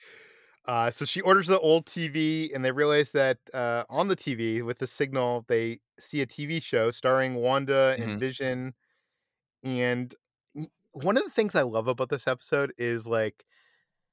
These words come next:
Speaker 1: the characters in this episode, the characters in sword are, like, just as confused as all the
Speaker 2: Yes.
Speaker 1: Marvel fans watching the first
Speaker 2: Yes.
Speaker 1: <laughs> episode of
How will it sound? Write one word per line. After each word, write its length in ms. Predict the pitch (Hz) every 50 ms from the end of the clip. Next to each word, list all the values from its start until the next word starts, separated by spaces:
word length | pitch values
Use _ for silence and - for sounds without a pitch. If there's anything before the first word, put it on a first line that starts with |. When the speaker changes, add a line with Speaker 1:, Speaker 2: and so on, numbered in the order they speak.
| _ _ _ _ _
Speaker 1:
the 80 | 117
characters 580 | - - - - 147 147 151 - - 185 165 160
in 80 | 175 165
this 100 | 156 175
episode, 400 | 160 165 - - 170 156 156 131
the 60 | 135
characters 440 | - 151 143 - - 151 147 - 147
in 220 | 135 131 131 127
sword 400 | 127 - 139 123 127 131 135 127
are, 180 | 120 127 127 120
like, 220 | 120 120 113 -
just 360 | _ - - 131 139 - - 165
as 140 | 151 -
confused 1000 | - - 143 131 117 - _ - 110 113 117 120 127 127 135 127 - - - - _ _ _ _ _ _ _ _ _ _ _ _
as 160 | 123 123 120 123
all 220 | 120 120 117 123
the 80 | 123 135
Speaker 2:
Yes. 80 | 123 117
Speaker 1:
Marvel 280 | 113 117 120 135 131
fans 360 | - - 143 131 135 139 139
watching 360 | - 113 110 113 - - 139 131
the 60 | 131
first 260 | - - 156 - -
Speaker 2:
Yes. 220 | 117 - - - -
Speaker 1:
<laughs> 40 | -
episode 380 | 160 - - - 151 143 170 175
of 120 | 151 -